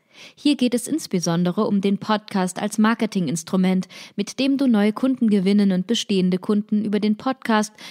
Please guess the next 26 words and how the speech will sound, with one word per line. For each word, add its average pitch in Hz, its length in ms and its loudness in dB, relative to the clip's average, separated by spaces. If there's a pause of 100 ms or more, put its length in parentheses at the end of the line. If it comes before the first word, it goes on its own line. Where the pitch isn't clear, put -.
(120)
mit - 120 -4
deinem 269 220 2
Unternehmen 214 560 2
verbinden 185 580 -2
kannst. - 500 -8 (760)
Aber 190 260 0
auch 185 120 0
andere 226 460 4
Einsatzmöglichkeiten, 226 1200 2 (240)
wie 277 100 0
der 285 120 2
Podcast 247 680 -2
zu 202 100 0
Weiterbildungszwecken 202 1200 2 (180)
oder 214 240 2
als 143 180 0
Unternehmensradio, 208 1080 2
kommen 277 280 2
hier 190 240 2
zur 220 140 -4
Sprache 233 540 0 (260)
und 226 240 -2
bieten 262 300 0
neue, 214 340 2
lohnenswerte 185 840 2
Ansatzpunkte. 185 920 -2